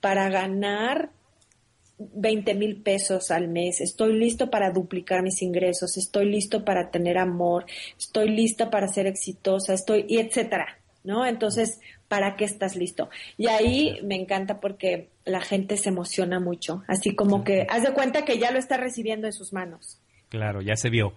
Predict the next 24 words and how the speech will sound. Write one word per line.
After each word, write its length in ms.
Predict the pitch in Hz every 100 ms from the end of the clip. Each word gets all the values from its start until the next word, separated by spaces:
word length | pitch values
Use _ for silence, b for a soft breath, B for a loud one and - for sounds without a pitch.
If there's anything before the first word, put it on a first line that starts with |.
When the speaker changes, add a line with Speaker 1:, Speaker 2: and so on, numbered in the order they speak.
| -
Speaker 1:
Estas 600 | 320 370 359 - 330 220
vibraciones, 1500 | 208 175 165 170 - - 185 180 180 190 254 - - - -
Speaker 2:
<laughs> 60 | -
Ajá. 80 |
Speaker 1:
estas 440 | 220 233 - 247 240
son 200 | 214 196
las 160 | 214
que 100 | 208
efectivamente 680 | 190 185 - 208 220 208 214
te 120 | 220 196
hacen 360 | 190 220 214
atraer 1000 | 208 185 - 202 185 180 196 247 285 294 -
esto 380 | 220 208 214
que 100 | 220
tú 140 | 196 185
estás 300 | 185 - 170
deseando. 460 | 170 - - 196 - _ _ - B B B B B B B
Y 100 | -
pues 220 | 226 240 226
bueno, 200 | 247 508 539 -
ahora 300 | - 214 240
sí 240 | 262 262 247
empe-, 260 | 233 247
ya, 300 | 208 220 220